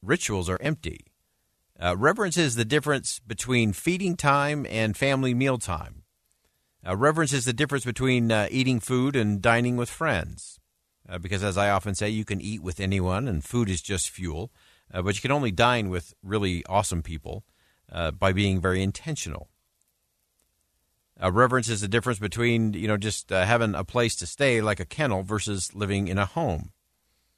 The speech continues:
And without the, the virtue of reverence and that slowing down, because what do you do when you feel reverence? You feel awe, you res-, feel respect, you feel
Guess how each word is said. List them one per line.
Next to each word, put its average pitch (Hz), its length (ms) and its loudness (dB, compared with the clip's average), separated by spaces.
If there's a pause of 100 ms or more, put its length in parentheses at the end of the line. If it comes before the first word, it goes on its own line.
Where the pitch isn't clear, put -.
(1200)
And 95 240 2
without 113 340 2
the, 104 320 0
the 101 120 -2
virtue 139 480 0
of 87 200 0
reverence 85 640 -2
and 95 200 -4
that 92 260 -4
slowing 120 580 0
down, 101 520 2 (640)
because 117 200 -2
what 208 100 -2
do 311 40 -4
you 302 100 0
do 143 200 0
when 113 100 4
you 107 80 2
feel 110 220 0
reverence? 90 340 0
You 110 80 -8
feel 98 280 -2 (100)
awe, 143 540 2 (240)
you 85 140 -14
res-, 85 280 -8 (100)
feel 90 240 -4
respect, - 800 -4
you 85 220 -14
feel 82 220 -14